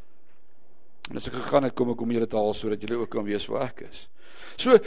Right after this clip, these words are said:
so dit al moet 'n honger in my hart wees om te sê, "Here, deursoek my." Dawid kom in Psalm honderdnegenendertig vers drieëntwintig en vierentwintig,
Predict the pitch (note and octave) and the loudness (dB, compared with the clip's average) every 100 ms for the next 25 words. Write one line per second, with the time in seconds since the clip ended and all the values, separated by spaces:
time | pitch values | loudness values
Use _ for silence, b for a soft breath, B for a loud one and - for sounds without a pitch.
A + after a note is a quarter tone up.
0 | B - A#3 G#3+ A3+ A3+ D#3+ D3+ C#4 E4 | B 0 6 6 10 10 10 10 10 10
1 | D#4 B3+ G3 C#3+ F#3 G3+ G3 G3+ G3 - | 10 8 8 10 8 8 2 2 0 2
2 | G#3 C#3 E3 G#3 A3 G#3 B - G#3 G3 | 2 6 10 10 10 6 B 2 6 6
3 | - A#3 G#3+ - - - - - - E3+ | 6 4 2 0 -8 -10 -10 -10 -6 6
4 | G#3+ A#3+ A#3 A3 G#3 F#3+ D#3 F3+ G3+ G3+ | 10 12 12 12 10 8 12 12 12 12
5 | G3+ G#3+ G#3 F#3+ E3+ F#3+ F#3 F3+ G3 F3+ | 10 8 8 6 6 6 6 6 4 4
6 | F#3 F3+ F3 F3 F3 F#3 E3 D3 F3+ F#3 | 4 6 8 8 6 4 2 2 0 0
7 | F#3 F#3 F#3 D#3+ D3+ F#3 F3+ F3 E3+ F3+ | 2 4 4 2 -4 2 4 4 4 4
8 | F3+ E3 | 8 8